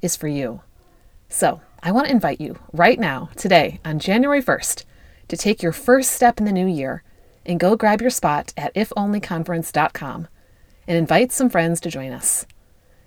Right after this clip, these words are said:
Instead of saying "if only" for yet another year, what if you said "with God"? Friend, you don't want to miss this way to start this year dreaming with him and see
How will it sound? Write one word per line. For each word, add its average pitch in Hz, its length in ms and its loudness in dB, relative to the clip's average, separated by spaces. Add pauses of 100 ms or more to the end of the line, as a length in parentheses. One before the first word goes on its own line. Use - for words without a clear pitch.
(120)
Instead 220 340 -2
of 330 80 -2
saying 180 420 0
"if 170 200 2
only" 170 360 0
for 156 200 -6
yet 156 260 0
another 147 340 -6
year, 214 400 0 (540)
what 190 220 0
if 359 80 -4
you 302 100 6
said 165 480 2
"with 143 320 -4 (100)
God"? 131 420 -6 (680)
Friend, 208 440 2 (460)
you 175 140 -2
don't 202 160 2
want 262 100 2
to 233 60 4
miss 202 160 0
this 208 240 -4
way 143 200 -2
to 151 120 -8
start 196 380 -2
this 240 220 2
year 151 360 -2
dreaming 180 420 0
with 202 220 -2
him 185 300 -8 (440)
and 160 160 -4
see 175 420 -2